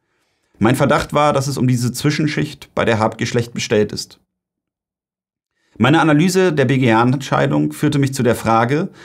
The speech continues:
ob, warum und inwiefern diese Zwischenschicht brüchig ist. Im allereinfachsten Fall liegt es einfach daran,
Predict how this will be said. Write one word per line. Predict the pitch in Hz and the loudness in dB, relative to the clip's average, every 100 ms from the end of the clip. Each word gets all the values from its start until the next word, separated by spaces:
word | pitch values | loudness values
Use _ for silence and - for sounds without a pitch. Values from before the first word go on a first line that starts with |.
| - | -6
ob, | 143 - - | -2 -2 0
warum | 139 117 143 156 | 0 2 2 0
und | 123 | 0
inwiefern | 110 139 139 139 160 143 139 156 | 0 0 -2 0 2 2 2 0
diese | 135 117 | -2 -2
Zwischenschicht | 113 127 135 131 - | -2 -2 -2 -4 -6
brüchig | 104 101 104 - | -4 -2 -4 -6
ist. | - - _ _ _ _ _ _ | -12 -14 _ _ _ _ _ _
Im | 123 127 | -2 0
allereinfachsten | 135 147 156 190 175 - 123 | 2 2 2 0 -4 -4 -4
Fall | 123 139 147 - | 0 0 0 -2
liegt | 127 127 | -2 -2
es | 123 | -4
einfach | 110 104 | -2 -2
daran, | 113 107 120 143 180 | 0 0 0 0 -2